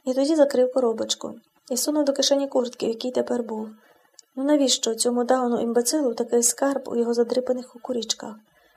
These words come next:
Кукурічка, ха! Придумають же таке жлобсько-хохсляцьке для, е, назви тої дєрьовні. "Блін, тепер, може, і своє ділішко встругнути можна буде", подумав Геннадій.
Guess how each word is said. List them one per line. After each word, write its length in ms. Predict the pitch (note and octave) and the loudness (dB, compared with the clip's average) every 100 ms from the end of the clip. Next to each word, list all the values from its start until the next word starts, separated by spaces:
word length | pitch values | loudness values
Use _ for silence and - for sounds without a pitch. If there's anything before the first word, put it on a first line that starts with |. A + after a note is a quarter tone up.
| _ _ | _ _
Кукурічка, 760 | C4+ B3+ C4+ D4+ D4 - G#3+ | -4 2 2 2 -2 -2 -2
ха! 340 | G#3 - C#4+ A#3+ - _ _ - | -4 -4 -6 -6 -14 _ _ -2
Придумають 500 | B3+ B3+ F4 D4 B3+ | 0 2 2 2 2
же 100 | C4 | 2
таке 380 | B3+ C4+ C#4 C4+ - _ _ _ _ _ - | 2 2 2 0 -14 _ _ _ _ _ -4
жлобсько-хохсляцьке 1600 | B3 C4+ D#4 - - C#4 C#4+ C#4 - - C#4 C#4 - - G3+ F#3+ - _ _ _ _ A#3+ | 2 4 4 4 4 4 2 -2 -4 4 4 4 2 0 0 -4 -6 _ _ _ _ -12
для, 460 | A#3 A#3+ A#3+ - - - | 0 2 2 0 -8 -4
е, 320 | A#3 A3+ A3 | -2 0 -2
назви 580 | A3+ B3 C#4 C#4 C#4+ D4 - _ - | 2 4 4 2 0 0 -4 _ 2
тої 320 | C4 C4 C4+ | 6 6 2
дєрьовні. 720 | G#3+ B3+ C4+ D4+ G#3+ G3+ - - _ _ _ _ _ _ _ _ _ | 4 6 6 4 2 -4 -6 -14 _ _ _ _ _ _ _ _ _
"Блін, 500 | G#3+ A#3 C#4+ C4+ A3+ | -2 0 2 0 0
тепер, 320 | B3 B3 C4+ | 2 4 2
може, 280 | C4 C4+ C4+ | 2 0 2
і 40 | C4 | 2
своє 340 | B3+ B3+ C4 | 4 4 4
ділішко 480 | A#3+ B3+ D#4+ - B3 | 4 4 2 2 2
встругнути 600 | A#3+ - B3 B3 A#3+ A#3+ | 0 -2 -2 -2 0 0
можна 300 | A#3 A3+ A3+ | 0 -4 -4
буде", 220 | A3+ A3 | -2 0
подумав 360 | A3+ A#3 A3+ A3+ | 0 0 0 -6
Геннадій. 540 | A3+ A3+ A3+ A3+ | -8 -10 -6 -6